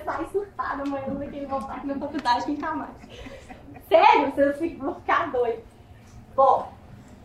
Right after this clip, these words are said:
resumindo, como o meu objeto de estudo, da minha pesquisa é web, eu não poderia escolher uma teoria simples pra explicar uma coisa que é extremamente complexa,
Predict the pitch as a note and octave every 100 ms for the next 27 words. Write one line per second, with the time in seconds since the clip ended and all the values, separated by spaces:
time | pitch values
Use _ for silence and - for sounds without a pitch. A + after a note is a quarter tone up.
0 | - - - - - - F4+ G#4 G4+ C#4+
1 | - - - - - - - - - -
2 | - G4 A#4 C5 B4 G4+ - D4+ D#4 D4+
3 | D4 D4+ B3+ A#3 - - - A#3 - -
4 | D#4+ - - - - G4+ - - - C#4+
5 | B3+ A#3+ B3+ C#4+ G#3 - - - - -
6 | - - - - D4+ F#4+ G#4+ G#4 F#4+ -
7 | F4+ E4+ - - - - - - C#4+ C#4
8 | C4+ C#4 - - C4 C#4 D4 B3+ A#3 C#4+
9 | D4 - - - - - - - - -
10 | G4 F#4+ G4 G#4 G#4+ - - - - E4
11 | D#4+ F4 F4+ - - - - - - -
12 | - - D#4+ E4 C#4+ C#4+ D4+ D#4 D#4+ F#4+
13 | G#4 A4 G#4+ G#4+ - A4+ A4+ A#3+ - -